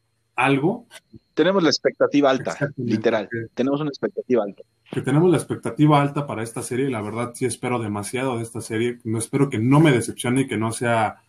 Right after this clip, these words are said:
Speaker 1: Zemo y el Soldado del Invierno, que son tres episodios y la neta, pues,
Speaker 2: <laughs>
Speaker 1: nada de nada, que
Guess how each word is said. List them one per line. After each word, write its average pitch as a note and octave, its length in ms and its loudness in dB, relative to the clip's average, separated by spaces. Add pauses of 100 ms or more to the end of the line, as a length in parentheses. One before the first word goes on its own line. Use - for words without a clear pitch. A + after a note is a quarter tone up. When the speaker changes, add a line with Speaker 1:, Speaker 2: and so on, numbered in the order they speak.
(300)
Speaker 1:
Zemo C3+ 400 4
y A2+ 60 4
el G#2 100 2
Soldado A#2 360 -2
del G#2 140 -2
Invierno, C3+ 460 0
que G#2 120 -8
son A#2+ 200 -2
tres A#2+ 200 -2
episodios B2 680 0
y G#2 60 -8
la G2+ 80 -8
neta, G#2+ 180 -14 (300)
pues, F#2+ 140 -12
Speaker 2:
<laughs> A2 140 0
Speaker 1:
nada A#2 520 0
de A#2+ 100 4
nada, D#3 360 6
que - 140 -12